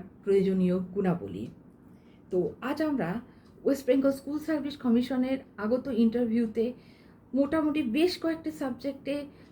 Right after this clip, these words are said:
বেশি কিছু প্রশ্ন আলোচনা করলাম, যার মাধ্যমে আমরা বোঝার চেষ্টা করলাম যে ইন্টারভিউতে কী ধরনের প্রশ্ন আসতে পারে। আর পরবর্তীকালে আপনারা কে কোন বিষয়ের আলোচনা করতে চান অবশ্যই জানাবেন, এবং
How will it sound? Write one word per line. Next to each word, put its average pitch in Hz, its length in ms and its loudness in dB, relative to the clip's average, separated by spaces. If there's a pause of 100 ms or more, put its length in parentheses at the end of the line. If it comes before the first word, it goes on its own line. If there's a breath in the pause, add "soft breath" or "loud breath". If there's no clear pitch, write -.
(120)
বেশি 262 380 4
কিছু 330 280 -4
প্রশ্ন 214 340 -4
আলোচনা 240 380 0
করলাম, 247 380 -2
যার 220 180 0
মাধ্যমে 220 320 0
আমরা 214 180 2
বোঝার 208 260 -2
চেষ্টা 247 300 -6
করলাম 247 300 -2
যে 240 80 -4
ইন্টারভিউতে 214 460 -4
কী 247 200 -8
ধরনের 262 360 -2
প্রশ্ন 208 340 -10
আসতে 175 380 -4
পারে। 120 320 -4 (580 loud breath)
আর 139 440 0
পরবর্তীকালে 254 720 0
আপনারা 202 380 -6 (600)
কে 294 220 -4
কোন 294 300 0
বিষয়ের 262 420 -2
আলোচনা 214 460 -2
করতে 208 380 -8
চান 220 240 0
অবশ্যই 214 460 -2
জানাবেন, 262 480 0
এবং 254 360 0